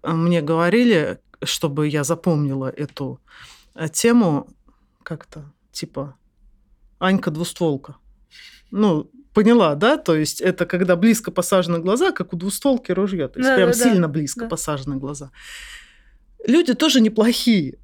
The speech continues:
Speaker 1: Ну, то есть плохих не существует. Это люди, у которых очень быстрое мышление, они быстро принимают решения, они вообще скоростные, и они раздражаются на более медлительных. Вот что как бы не очень приятно. Поэтому,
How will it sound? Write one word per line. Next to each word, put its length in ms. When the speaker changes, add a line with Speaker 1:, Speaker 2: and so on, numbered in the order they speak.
Speaker 1:
Ну, 120
то 80
есть 140
плохих 360
не 80
существует. 880
Это 260
люди, 300
у 120
которых 640
очень 320
быстрое 560
мышление, 520
они 140
быстро 320
принимают 560
решения, 560
они 220
вообще 280
скоростные, 760
и 340
они 380
раздражаются 960
на 140
более 360
медлительных. 880
Вот 380
что 500
как 200
бы 280
не 160
очень 260
приятно. 560
Поэтому, 800